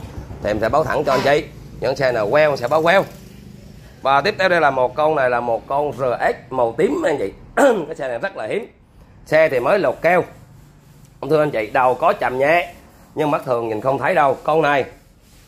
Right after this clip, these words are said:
đó anh chị coi kỹ nè, cái, cái tem có dán lại anh chị, tại vì lột keo là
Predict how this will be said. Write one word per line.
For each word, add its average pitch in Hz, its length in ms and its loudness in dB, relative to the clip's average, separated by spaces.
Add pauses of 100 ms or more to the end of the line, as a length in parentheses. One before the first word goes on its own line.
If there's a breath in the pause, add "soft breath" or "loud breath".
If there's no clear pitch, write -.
đó 117 100 -2
anh 143 100 -2
chị 107 120 -6
coi 127 200 0
kỹ 117 240 -2
nè, 127 160 -4 (180)
cái, 180 300 -2
cái 196 140 -4
tem 165 220 4
có 165 100 -4
dán 190 240 0
lại 131 200 0
anh 147 120 -2
chị, 120 140 -2
tại 110 140 -6
vì 120 140 0
lột 117 260 2
keo 143 160 0
là 131 80 0